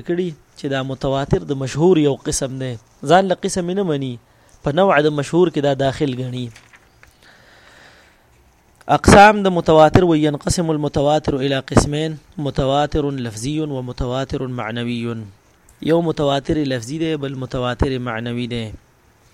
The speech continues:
المتواتر اللفظي هو ما تواتر بلفظه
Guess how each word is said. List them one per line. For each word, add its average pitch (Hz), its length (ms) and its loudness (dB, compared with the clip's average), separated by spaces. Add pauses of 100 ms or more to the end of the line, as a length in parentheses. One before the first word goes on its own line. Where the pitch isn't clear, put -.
(600)
المتواتر 160 800 4
اللفظي 151 480 -2 (540)
هو 151 180 2
ما 143 180 -4
تواتر 135 560 -4 (240)
بلفظه 143 720 -6